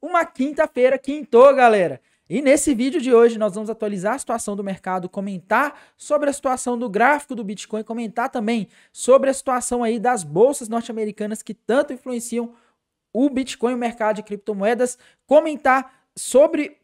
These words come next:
o que esses indicadores estão mostrando e o que a gente pode esperar pra amanhã. Afinal, tem algo extremamente importante que será divulgado amanhã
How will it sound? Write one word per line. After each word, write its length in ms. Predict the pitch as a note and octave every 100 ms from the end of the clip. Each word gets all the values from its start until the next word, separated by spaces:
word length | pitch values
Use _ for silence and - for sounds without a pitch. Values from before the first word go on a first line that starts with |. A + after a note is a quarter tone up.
| _ _
o 120 | A3+
que 220 | - -
esses 260 | E4+ E4 C4+
indicadores 720 | C4 C4+ C4 G#3 A3 A3 - -
estão 320 | - B3+ D#4+
mostrando 500 | D4+ C#4+ A#3+ B3+ B3+ - _ -
e 300 | C4+ C#4+ - _ -
o 40 |
que 320 | F#3 - A#3+ -
a 80 | F#3
gente 240 | G3+ -
pode 300 | - F#3 G3
esperar 400 | - A3 F#3 F3+
pra 80 | G#3
amanhã. 360 | G#3 A#3 D#3 -
Afinal, 500 | - C4+ A3 A#3 B3 - -
tem 160 | A3
algo 280 | A3 A3+ B3
extremamente 760 | A3 - A3+ D4 E4+ C#4 C4+ C4
importante 480 | B3+ A#3 A3+ A3+ -
que 60 |
será 280 | - E3+ E3
divulgado 480 | E3 D#3+ C#3+ C#3 D3+
amanhã 360 | G3+ C#4 B3